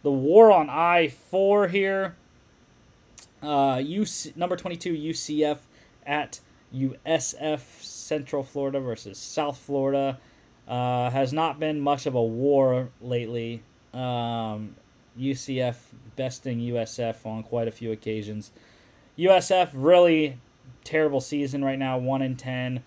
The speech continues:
U C F coming off a tough loss last week against Navy. They need a win to get into the American Championship game, um, and a Houston loss as well.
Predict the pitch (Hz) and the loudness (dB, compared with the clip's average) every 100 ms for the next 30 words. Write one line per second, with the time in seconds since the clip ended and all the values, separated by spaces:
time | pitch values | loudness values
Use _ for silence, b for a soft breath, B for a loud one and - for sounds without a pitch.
0 | b b b 120 139 139 - 139 135 131 | b b b -4 -2 -2 -2 0 2 0
1 | - 147 139 131 123 120 - 135 131 127 | -2 -4 -2 -2 -2 -4 -4 -4 -2 -2
2 | 127 127 131 123 117 131 123 113 110 113 | -2 -2 -4 -4 -6 -8 -6 -6 -6 -6
3 | 120 135 131 127 123 117 131 123 117 123 | -4 -4 -4 -4 -2 -2 0 0 2 2
4 | 135 135 131 B B B 135 135 131 135 | 2 0 -4 B B B -2 0 0 0
5 | 135 127 131 123 120 123 123 117 113 135 | -2 -2 -4 -2 -2 0 -2 -4 -6 -6
6 | 131 131 123 - 127 110 123 127 127 123 | -6 -4 -6 -4 -6 -4 -4 -2 -2 -4
7 | - b b b 127 123 117 113 104 101 | -8 b b b -2 0 2 2 -2 -6
8 | - _ _ _ _ _ _ _ _ _ | -16 _ _ _ _ _ _ _ _ _
9 | - - - 127 123 107 - 135 - 120 | -20 -18 -8 -4 -2 -2 -4 -6 -4 -6
10 | 107 123 131 98 - - - - - _ | 0 4 4 2 -6 -14 -14 -18 -20 _
11 | _ _ 107 107 104 107 117 107 90 95 | _ _ -10 -8 -8 -4 -2 -2 -4 -10